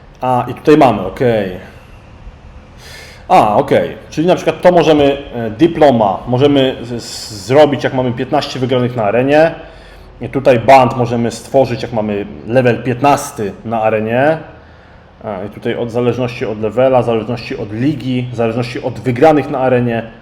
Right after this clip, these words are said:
czyli no tego typu rzeczy, nie? Czyli po prostu arenkę,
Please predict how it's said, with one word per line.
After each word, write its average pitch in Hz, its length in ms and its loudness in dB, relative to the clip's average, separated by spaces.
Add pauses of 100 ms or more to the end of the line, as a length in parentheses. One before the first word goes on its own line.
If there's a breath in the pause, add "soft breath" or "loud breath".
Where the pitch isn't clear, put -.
(160)
czyli 180 220 -2
no 165 100 0
tego 143 220 0
typu 127 240 -6
rzeczy, 104 320 -6
nie? 95 140 -10
Czyli 101 340 -10
po 101 100 -16
prostu 113 340 -10
arenkę, 123 420 -2